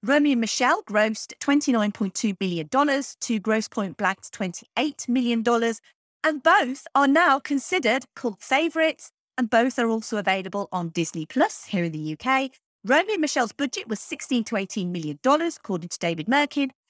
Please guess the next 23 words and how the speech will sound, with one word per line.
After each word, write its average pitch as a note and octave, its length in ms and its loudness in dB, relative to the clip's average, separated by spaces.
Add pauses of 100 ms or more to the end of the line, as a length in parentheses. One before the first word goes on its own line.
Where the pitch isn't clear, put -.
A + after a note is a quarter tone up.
(100)
so - 220 -4
a F#4+ 40 -2
twenty-nine F#4+ 640 -2
million C#4+ 280 0
dollar A#3+ 180 0
gross C#4 500 0
isn't F#4+ 360 -16
brilliant, F4 720 -2 (380)
but E4 160 2
like D#4 180 -2
most C#4 420 2
cult - 220 -8
favorites, A#3+ 500 -2
Romeo B3+ 360 2
and E4+ 80 -2
Michelle G#3 340 0
had G#3 220 0
a F3 60 -6
huge C#4 580 0
audience G3+ 440 -2
on F#3 100 -6
home F3 220 -6
video, B3 520 2